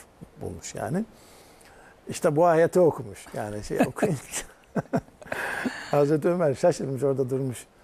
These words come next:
"Ya Rabbi bu bedevi kulun anladı Kur'an'ı da <laughs> Ömer anlamadı." falan diye böyle bir şey var. Dolayısıyla hakikaten, e, önemli bir, e, yön bu şükürsüzlük. Belki birçok şeyin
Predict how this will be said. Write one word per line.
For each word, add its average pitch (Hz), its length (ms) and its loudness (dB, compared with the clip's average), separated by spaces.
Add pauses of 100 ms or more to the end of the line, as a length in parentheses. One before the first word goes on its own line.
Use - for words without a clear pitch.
(140)
"Ya 170 200 4
Rabbi 127 440 0
bu 143 120 -2
bedevi 143 360 2
kulun 143 280 -2
anladı 139 360 0
Kur'an'ı 147 380 2
da 101 100 -2 (200)
<laughs> 262 140 6
Ömer 185 180 2
anlamadı." 156 500 0
falan 143 320 0
diye 147 220 0
böyle 139 240 0
bir 135 80 -8
şey 139 260 -2
var. 107 120 -4 (720)
Dolayısıyla 156 460 0
hakikaten, 156 500 0 (100)
e, - 140 -6
önemli 143 680 -2
bir, 151 240 2 (140)
e, 139 60 -4 (520)
yön 120 340 0 (140)
bu 110 220 -6
şükürsüzlük. 110 680 -10 (840)
Belki 131 380 -2
birçok 139 300 -4
şeyin 113 480 -4